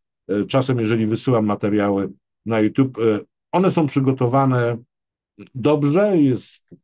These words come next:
audio właściwe, e, również i wideo właściwe, a gdzieś to przetwarzanie, które ma miejsce na serwerach YouTube, powoduje, że później materiał, jak na przykład, ma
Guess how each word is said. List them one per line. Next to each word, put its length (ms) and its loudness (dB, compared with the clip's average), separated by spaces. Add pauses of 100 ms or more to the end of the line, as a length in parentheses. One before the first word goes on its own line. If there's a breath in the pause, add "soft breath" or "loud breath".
(200)
audio 580 2 (180)
właściwe, 840 2 (400 soft breath)
e, 40 -4 (440)
również 420 -2
i 60 0
wideo 380 2
właściwe, 680 2 (460)
a 100 -2
gdzieś 340 2
to 440 2 (320)
przetwarzanie, 960 0
które 280 -4
ma 140 -4
miejsce 480 -4 (420)
na 80 -6
serwerach 480 -2
YouTube, 320 0
powoduje, 380 0
że 100 -2
później 240 -4
materiał, 480 -2 (340)
jak 80 -6
na 60 -2
przykład, 280 -6
ma 260 -2